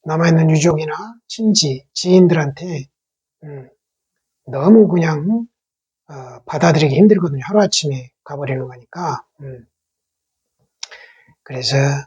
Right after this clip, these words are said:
그런 거, 저런 거를 생각하면 일본 사람들은 그런다잖아요. 한 삼 일 정도 아프고 가는 것이 가장 좋겠다고 이렇게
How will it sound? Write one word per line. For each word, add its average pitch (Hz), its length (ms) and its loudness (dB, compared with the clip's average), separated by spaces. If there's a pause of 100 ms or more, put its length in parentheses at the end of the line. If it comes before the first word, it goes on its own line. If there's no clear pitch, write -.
(800)
그런 135 340 -8
거, 131 340 -2
저런 135 240 -12
거를 135 180 -16
생각하면 175 720 0 (240)
일본 160 320 -2
사람들은 151 500 -2
그런다잖아요. 160 760 -6 (760)
한 160 260 -8
삼 240 280 2
일 226 160 4
정도 180 600 0 (320)
아프고 151 920 -2 (600)
가는 151 360 0
것이 180 480 0 (380)
가장 160 520 -2
좋겠다고 180 560 0
이렇게 143 520 -10